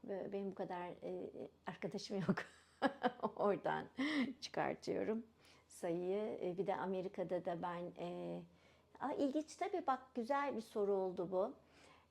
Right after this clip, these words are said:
E, şunu söyleyeyim, ben Amerika'da Amerikalıyla çalıştım, Çinlilerle çalıştım. E, bu Güney Amerikalı, e, şeylerle de çalıştım. İşte Meksika olsun, Porto Rikolu olsun.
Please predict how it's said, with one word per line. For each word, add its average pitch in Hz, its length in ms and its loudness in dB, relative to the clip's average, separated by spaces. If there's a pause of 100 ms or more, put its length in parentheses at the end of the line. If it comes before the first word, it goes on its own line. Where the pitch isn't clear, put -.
E, 214 240 4
şunu 277 260 -2
söyleyeyim, 196 520 4
ben 214 160 2 (140)
Amerika'da 214 720 2
Amerikalıyla 196 760 4
çalıştım, 202 600 -2
Çinlilerle 190 840 2
çalıştım. 196 840 0 (560)
E, 190 580 2
bu 196 140 4
Güney 214 360 4
Amerikalı, 180 1000 2
e, 175 100 2 (1400)
şeylerle 190 560 2
de 185 140 0
çalıştım. - 460 -4
İşte - 220 -10
Meksika - 500 -8
olsun, - 420 -6
Porto - 360 -8
Rikolu 160 380 -2
olsun. - 460 -4